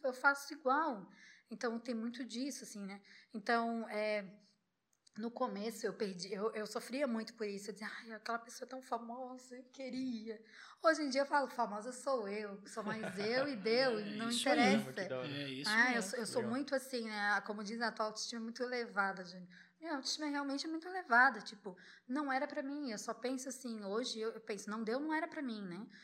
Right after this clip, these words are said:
Speaker 1: Então já teve pessoas que tentaram fechar evento comigo três vezes. E, e a pessoa, todas as vezes, não, não quer me pagar. Já teve gente dizer assim pra mim assim, ó, "Faz fiado com as tuas funcionárias." Eu falei, "Como é que é? Como é que é fiado?"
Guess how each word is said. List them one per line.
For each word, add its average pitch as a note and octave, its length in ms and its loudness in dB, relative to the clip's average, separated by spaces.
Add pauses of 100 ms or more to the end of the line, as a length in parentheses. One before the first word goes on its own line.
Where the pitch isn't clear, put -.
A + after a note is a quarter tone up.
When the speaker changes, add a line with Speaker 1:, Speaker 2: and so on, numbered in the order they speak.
(140)
Speaker 1:
Então - 140 -8
já G#3 80 -2
teve B3+ 220 -2
pessoas C4 260 -6
que - 80 -16
tentaram C4+ 300 4
fechar - 180 0
evento C4 180 -6
comigo C4+ 200 -4
três B3+ 280 0
vezes. F3 580 -8 (440)
E, A#3+ 200 -6
e B3+ 60 4
a B3+ 40 2
pessoa, D4+ 320 4
todas C#4+ 260 4
as D#4 100 -2
vezes, C#4 140 -8
não, E4 140 -2
não D#4+ 100 -4
quer D4 160 -2
me B3+ 60 -4
pagar. F#3 320 -2
Já A3 80 -6
teve D4 180 -6
gente B3 340 -4
dizer A#3 260 0
assim B3+ 160 -2
pra C#4 120 -4
mim C4+ 180 -2
assim, B3 300 -6
ó, G3 80 -2 (500)
"Faz - 480 6 (140)
fiado A#3+ 520 0 (440)
com G#3+ 100 -6
as G#3 120 -6
tuas A3 240 -4
funcionárias." G#3+ 960 -6
Eu - 60 -20
falei, G3+ 200 -12 (100)
"Como G3+ 320 0
é G3+ 100 -4
que F3+ 380 -12
é? - 80 -8 (1040)
Como A#3 280 -2
é - 60 0
que - 220 -6
é F3+ 80 -6
fiado?" G#3+ 640 -2